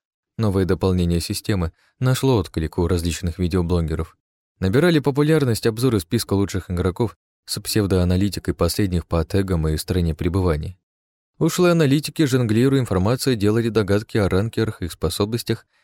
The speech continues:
и степени вовлечённости в различных преступлениях или громких акциях.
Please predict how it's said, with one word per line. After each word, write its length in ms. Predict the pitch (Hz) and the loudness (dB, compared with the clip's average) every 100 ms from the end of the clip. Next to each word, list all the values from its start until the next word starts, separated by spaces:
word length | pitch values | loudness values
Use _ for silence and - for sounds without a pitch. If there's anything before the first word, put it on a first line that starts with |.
| _ | _
и 140 | 120 | -2
степени 400 | 127 - 90 117 | 0 0 0 0
вовлечённости 680 | 107 95 85 - 92 98 - | 2 0 0 0 0 0 -2
в 80 | 98 | 0
различных 500 | 95 87 90 101 - | 0 0 -2 -4 -4
преступлениях 760 | 92 82 80 78 90 110 110 _ _ _ | -4 -4 -4 -2 0 0 -4 _ _ _
или 180 | 117 107 | -2 -2
громких 500 | 98 98 92 95 - | 0 0 0 -2 0
акциях. 540 | 80 - 71 76 - | -2 -2 -8 -10 -14